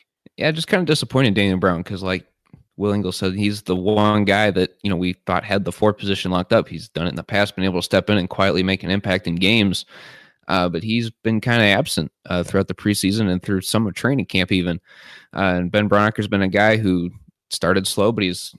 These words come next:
in the last couple games has really started to make a name for himself. And I think he's,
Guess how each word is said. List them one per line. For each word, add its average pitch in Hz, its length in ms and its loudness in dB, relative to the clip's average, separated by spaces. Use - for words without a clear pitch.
in 95 80 -8
the 95 40 -2
last 101 220 0
couple 101 240 -2
games 120 180 2
has 95 120 -4
really 95 120 4
started 98 220 2
to 90 80 -2
make 98 140 2
a 95 60 -2
name 117 180 4
for 90 140 -4
himself. 85 360 -4
And 76 80 -8
I 80 40 -8
think 90 220 -6
he's, - 380 -6